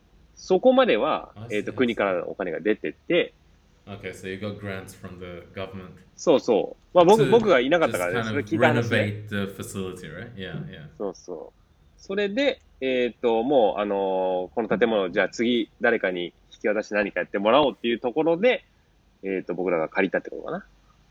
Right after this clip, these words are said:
Speaker 2: Mm, I see. So, I mean, I mean, wh-, where did all the, you know, capital come from to actually start the brewery then?
Speaker 1: あー、それはもう、あのー、えーっと、出資者がいるのと、
Speaker 2: Private investors?
Speaker 1: そうそう、プライベートインベスターと、
Speaker 2: Okay, so, yeah.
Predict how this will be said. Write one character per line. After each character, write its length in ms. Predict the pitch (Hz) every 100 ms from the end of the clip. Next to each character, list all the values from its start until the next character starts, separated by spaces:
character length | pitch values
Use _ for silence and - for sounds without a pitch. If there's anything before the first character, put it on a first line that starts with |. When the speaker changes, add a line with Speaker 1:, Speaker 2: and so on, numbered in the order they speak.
| _ _ _ _ _ _ _ -
Speaker 2:
Mm, 540 | 113 117 135 139 139
I 80 | 131
see. 180 | - 123 - -
So, 320 | _ 180 170 160
I 100 | 160
mean, 400 | 170 165 160 156 - -
I 120 | 147
mean, 260 | 147 147 147
wh-, 300 | 170 - - - _ - 147
where 180 | 175 175
did 200 | 180 160
all 180 | 151
the, 500 | 147 143 139 131 127
you 80 | 127
know, 120 | 113 104
capital 480 | - 120 - 117
come 240 | 107 110 107
from 380 | 107 95 98 113 -
to 380 | 98 95 87 - - - _
actually 260 | 107 - 110
start 400 | - - 107 117
the 60 | 98
brewery 460 | 90 85 73 76 -
then? 80 | - - -
Speaker 1:
あ 680 | 156 165 165 165 165 160 156
ー、 20 |
そ 100 | 220
れ 60 | 240
は 80 |
も 140 | 226 214
う、 20 |
あ 80 | 135
の 760 | 123 123 120 117 117 113 113 110
ー、 20 |
え 200 | 110 107
ー 40 |
っ 40 | - -
と、 120 | 104
出 160 | - 131
資 160 | - 139
者 160 | 110
が 100 | 85
い 40 | 78
る 60 |
の 80 | 117
と、 300 | 107 101 98
Speaker 2:
Private 20 |
investors? 180 | - -
Speaker 1:
そ 120 | -
う 20 | 104
そ 60 |
う、 20 | 95
プ 100 | 113
ラ 60 |
イ 40 | 113
ベ 60 |
ー 20 | 107
ト 80 |
イ 140 | 107 110
ン 60 |
ベ 140 | 104 117
ス 100 | 165
タ 100 | 202
ー 100 | 180
と、 60 |
Speaker 2:
Okay, 340 | 113 277 277 139
so, 40 |
yeah. 120 | 139